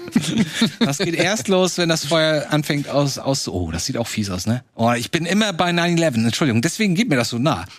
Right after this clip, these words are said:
Ich stell mir immer vor, oh Gott, das ist genau wie nine eleven, wie die Leute da oben hingen. Äh.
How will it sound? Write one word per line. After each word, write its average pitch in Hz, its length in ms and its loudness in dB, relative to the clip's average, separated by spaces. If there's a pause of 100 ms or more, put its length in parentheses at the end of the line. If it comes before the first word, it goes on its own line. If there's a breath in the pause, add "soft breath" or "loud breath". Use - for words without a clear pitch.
Ich - 120 -4
stell 185 180 0
mir 190 100 4
immer 247 200 4
vor, 190 440 0 (140)
oh 120 240 -4
Gott, 120 260 -4
das 90 140 -6
ist - 160 -10
genau 196 580 2
wie 226 60 6
nine 208 240 4
eleven, 147 400 2
wie 135 80 0
die 135 240 2
Leute 117 240 0
da 117 80 0
oben 113 220 0
hingen. 107 240 0 (1080 loud breath)
Äh. 147 500 2